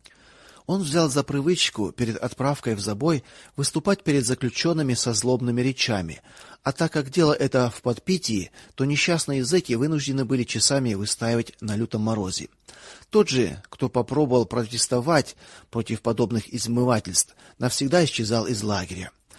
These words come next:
Рыжий запретил разводить костры в забоях, и люди лишились единственной возможности согреться. «Ваше спасение, цинично заявил Рыжий, в работе. Работайте до пота». Тянулись из последних сил,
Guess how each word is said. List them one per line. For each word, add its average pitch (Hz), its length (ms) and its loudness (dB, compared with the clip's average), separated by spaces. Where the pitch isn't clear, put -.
Рыжий 160 340 2
запретил 131 500 2
разводить 120 520 0
костры 127 420 -2
в 123 60 -2
забоях, 107 600 -2
и 131 80 0
люди 139 280 0
лишились 113 540 0
единственной 151 640 -2
возможности 123 640 -2
согреться. 104 600 -2
«Ваше 131 340 2
спасение, 120 760 4
цинично 107 460 -2
заявил 101 340 -2
Рыжий, 101 300 -4
в - 100 -14
работе. 104 560 0
Работайте 127 720 4
до 131 180 4
пота». 95 440 -4
Тянулись 220 400 -2
из 143 140 -2
последних 131 520 -2
сил, 101 380 0